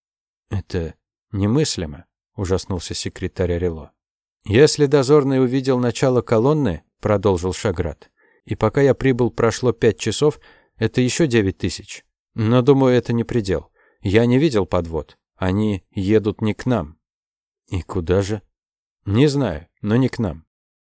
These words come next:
В дверь постучались. «Да», крикнул Фуганур. «Разрешите?» «Слушаю». «Там внизу, на расстоянии стрелы, стоят восемьдесят селекациров».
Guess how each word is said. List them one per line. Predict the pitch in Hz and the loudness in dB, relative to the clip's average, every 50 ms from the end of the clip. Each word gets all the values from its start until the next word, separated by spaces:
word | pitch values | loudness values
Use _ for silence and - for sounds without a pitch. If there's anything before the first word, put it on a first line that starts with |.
| _ _ _ _ - | _ _ _ _ -8
В | 92 87 | -6 -6
дверь | 90 90 92 104 123 117 - | -4 -2 0 0 0 0 0
постучались. | - 120 - - - 117 - - - 92 78 69 71 - - - - _ _ _ _ _ _ _ _ - | -2 -4 -4 -4 -4 -6 -4 -4 -4 -4 -4 -6 -8 -14 -14 -16 -18 _ _ _ _ _ _ _ _ -4
«Да», | 98 95 135 127 98 76 - _ _ _ _ _ - - | 0 2 2 2 2 0 -6 _ _ _ _ _ -4 -2
крикнул | 95 90 - - 90 - | -2 -2 -2 -4 -6 -6
Фуганур. | - - 87 90 85 80 76 76 - _ _ _ _ _ _ _ _ _ | -6 -4 -2 -2 -2 -2 -4 -10 -14 _ _ _ _ _ _ _ _ _
«Разрешите?» | - 98 107 110 127 147 139 - 175 151 - - 80 - _ _ _ _ _ _ _ _ _ | 0 2 2 4 4 4 4 4 2 0 0 -2 -6 -8 _ _ _ _ _ _ _ _ _
«Слушаю». | - - - 98 107 113 104 90 - - 85 73 69 65 - _ _ _ _ _ _ _ _ _ _ _ _ _ _ _ _ | -12 -8 -2 2 4 4 4 2 0 -4 -8 -8 -10 -12 -16 _ _ _ _ _ _ _ _ _ _ _ _ _ _ _ _
«Там | - 127 139 147 127 | 2 2 4 4 4
внизу, | 101 110 123 120 117 139 170 156 101 82 - _ _ | 2 2 0 0 0 0 0 0 -2 -4 -6 _ _
на | - 98 95 | -6 -2 0
расстоянии | 113 117 - - 123 131 135 131 131 127 113 | 0 0 2 2 2 2 2 2 0 0 0
стрелы, | - - 123 123 127 143 143 | 0 -2 -2 0 2 2 0
стоят | - - - 110 110 123 131 123 - - - _ _ | 0 0 0 0 2 4 2 2 0 -2 -10 _ _
восемьдесят | - 101 101 131 127 - - 123 117 123 - - 117 - | 0 2 4 4 4 4 0 -2 -2 -2 -2 -4 -4 -2
селекациров». | - 127 120 110 127 120 - - 107 85 71 67 | 0 0 2 2 2 2 2 2 -2 -2 -2 -4